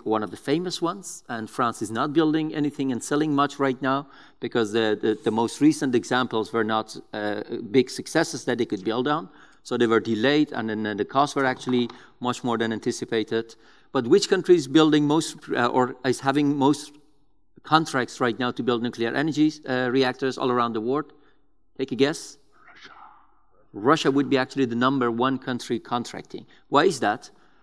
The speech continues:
For the fascinating reason that they are offering a concept, they call it the B O O, the build, own, operate. So the Russian concept is,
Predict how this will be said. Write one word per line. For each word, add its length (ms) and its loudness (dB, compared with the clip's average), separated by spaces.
For 160 0
the 80 6
fascinating 640 2
reason 340 6
that 160 2
they 80 2
are 180 0
offering 360 0
a 40 0
concept, 720 -6
they 80 -4
call 240 0
it 100 -2
the 100 0
B 340 -4
O 200 2
O, 280 0
the 100 -2
build, 420 6
own, 280 4
operate. 580 -6
So 160 -4
the 140 2
Russian 380 2
concept 500 -4
is, 320 -2